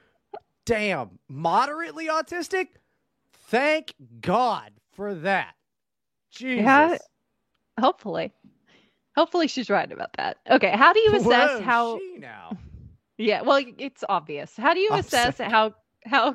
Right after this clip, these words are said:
Speaker 2: cum-brained a boyfriend is? Does he watch porn?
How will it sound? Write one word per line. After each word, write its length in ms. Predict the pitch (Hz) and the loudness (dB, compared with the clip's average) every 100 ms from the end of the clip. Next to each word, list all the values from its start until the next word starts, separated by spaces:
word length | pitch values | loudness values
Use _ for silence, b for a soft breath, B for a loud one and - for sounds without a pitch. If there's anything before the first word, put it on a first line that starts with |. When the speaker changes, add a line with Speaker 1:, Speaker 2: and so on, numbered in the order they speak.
| - | -2
Speaker 2:
cum-brained 680 | - 294 392 277 247 247 277 | 0 0 0 -2 0 0 0
a 100 | 247 | -2
boyfriend 680 | 214 233 285 - 185 170 - | 0 0 0 -2 -6 -6 -6
is? 500 | 151 139 131 - - B 269 B - | -6 -6 -8 -12 -20 B -20 B 0
Does 160 | 214 | 0
he 100 | 247 | 0
watch 380 | 220 214 208 - | 2 2 2 -2
porn? 640 | - 226 240 254 285 302 | -8 -4 -2 -2 -4 -8